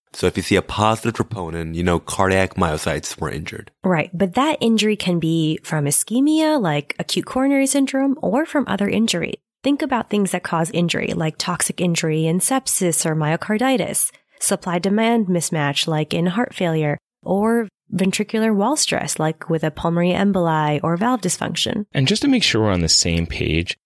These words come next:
Speaker 3: what is a quote-unquote positive troponin?
Speaker 1: So that depends on the machine and the assay, but for the sake of this episode, we're gonna use our lab value of over zero point zero six. That threshold is the ninety-ninth percentile of a healthy population.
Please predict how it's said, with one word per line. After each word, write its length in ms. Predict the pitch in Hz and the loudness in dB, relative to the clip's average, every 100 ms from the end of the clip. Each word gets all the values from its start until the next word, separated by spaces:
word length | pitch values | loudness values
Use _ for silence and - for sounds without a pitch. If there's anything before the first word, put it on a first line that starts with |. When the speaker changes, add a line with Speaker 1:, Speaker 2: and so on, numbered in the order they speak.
| _ - | _ -2
Speaker 3:
what 140 | 285 | 0
is 120 | 269 | 2
a 80 | 180 | 2
quote-unquote 840 | - - 95 - 101 - 82 78 - _ - | 0 0 0 2 -4 0 0 0 -4 _ -10
positive 520 | - 92 82 76 69 | 0 0 0 -2 -2
troponin? 580 | - - 60 50 - - _ _ | -2 -2 -2 -4 -6 -10 _ _
Speaker 1:
So 140 | - 156 | -2 -2
that 140 | - | 0
depends 260 | - 160 143 | -2 -2 0
on 80 | |
the 60 | 131 | 0
machine 440 | 104 - 127 139 131 | 2 4 4 2 2
and 160 | 107 | 0
the 100 | 95 | 2
assay, 460 | 82 87 - 80 82 | 0 -2 -4 -4 -4
but 180 | - 95 | -2 0
for 140 | 110 | 0
the 40 | 101 | 2
sake 200 | 143 135 | 0 2
of 60 | |
this 100 | 123 | 0
episode, 500 | 113 - 104 95 95 | 0 -2 2 4 2
we're 220 | 98 107 | 0 -4
gonna 120 | 120 113 | 0 2
use 220 | 104 - - | 2 0 -4
our 260 | 101 113 110 | 0 4 4
lab 320 | 90 90 76 | 2 0 0
value 500 | 85 82 76 73 82 - - | -2 0 -2 -4 -8 -12 -4
of 280 | 85 82 - | 0 0 0
over 240 | 82 87 | 0 0
zero 300 | 78 90 85 | -2 0 0
point 320 | - 85 82 | 0 -4 -4
zero 180 | - 73 | -4 -4
six. 560 | 76 - - - - - - | -4 -10 -10 -10 -10 -12 -4
That 200 | 107 107 | -2 0
threshold 460 | 117 98 104 95 87 | 0 2 4 4 2
is 80 | |
the 60 | 80 | 0
ninety-ninth 520 | 87 95 92 92 - | 0 0 0 -2 -4
percentile 640 | - 87 87 - 82 60 69 | -10 -6 -6 -4 -4 -4 -4
of 80 | |
a 60 | 80 | -4
healthy 320 | 73 87 - | -2 -4 -4
population. 600 | - 73 - 76 - - | -8 -10 -8 -10 -10 -14